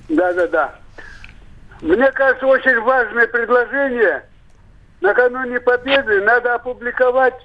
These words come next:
вспомнить. В пятидесятых годах в газете, наверное, «Правда» было опубликовано, сколько героев русских,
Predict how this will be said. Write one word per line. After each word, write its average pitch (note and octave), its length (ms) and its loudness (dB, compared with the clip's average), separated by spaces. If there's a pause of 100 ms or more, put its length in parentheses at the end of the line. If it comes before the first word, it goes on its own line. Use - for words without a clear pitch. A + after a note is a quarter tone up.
(140)
вспомнить. B3+ 560 0 (1120)
В - 40 -20
пятидесятых A#3+ 680 0
годах A#3 320 0
в - 60 -16
газете, A3+ 680 2
наверное, G#3+ 380 2
«Правда» A#3 400 0
было A#3 260 2
опубликовано, A3 840 0 (480)
сколько A#3 680 0 (160)
героев A3+ 460 2 (320)
русских, A#3+ 560 2